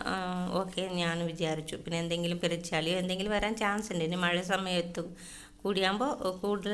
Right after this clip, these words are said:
എന്തെങ്കിലും ബുദ്ധിമുട്ടൊക്കെ ഉണ്ടാവുള്ളൂ. അതുകൊണ്ടാണ് ഇനി ഇതെല്ലാം ക്ലീൻ ആക്കാമെന്ന് വിചാരിച്ചു. അപ്പോൾ കുറച്ച് കട്ടിങ്സ് എടുത്ത് നടാൻ ഉദ്ദേശിച്ചതാണ്. പനിക്കൂർക്ക നമ്മൾ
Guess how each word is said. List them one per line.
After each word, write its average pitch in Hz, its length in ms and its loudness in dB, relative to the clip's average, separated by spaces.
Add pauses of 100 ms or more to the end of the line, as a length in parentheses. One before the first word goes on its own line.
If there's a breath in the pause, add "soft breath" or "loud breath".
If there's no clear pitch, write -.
എന്തെങ്കിലും 202 680 -2
ബുദ്ധിമുട്ടൊക്കെ 185 540 -4
ഉണ്ടാവുള്ളൂ. 175 540 0
അതുകൊണ്ടാണ് 170 460 -2
ഇനി 247 100 0
ഇതെല്ലാം 196 500 0
ക്ലീൻ 208 200 0
ആക്കാമെന്ന് 147 340 -2
വിചാരിച്ചു. 147 380 -8 (580 loud breath)
അപ്പോൾ 262 200 0
കുറച്ച് 220 260 -2 (100)
കട്ടിങ്സ് 180 440 0
എടുത്ത് 160 380 -2 (220)
നടാൻ 151 460 -2
ഉദ്ദേശിച്ചതാണ്. 156 720 -6 (580 loud breath)
പനിക്കൂർക്ക 220 520 2 (260)
നമ്മൾ 202 180 2